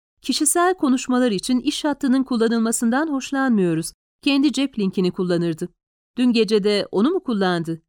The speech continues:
"Bilmiyorum. Hep onu kullanırdı.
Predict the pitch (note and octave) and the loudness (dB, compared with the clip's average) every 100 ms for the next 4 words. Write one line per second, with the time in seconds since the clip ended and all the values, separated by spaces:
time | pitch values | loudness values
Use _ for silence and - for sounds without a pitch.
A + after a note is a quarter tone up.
0 | _ _ _ _ - A3 E4 F4+ D4 A3 | _ _ _ _ -4 0 2 4 4 2
1 | G#3 - _ _ _ F4 F#4 - A#3 A#3 | 0 -6 _ _ _ -2 -2 0 2 2
2 | G#3+ F#3+ F3+ F3+ E3 | 0 0 2 0 0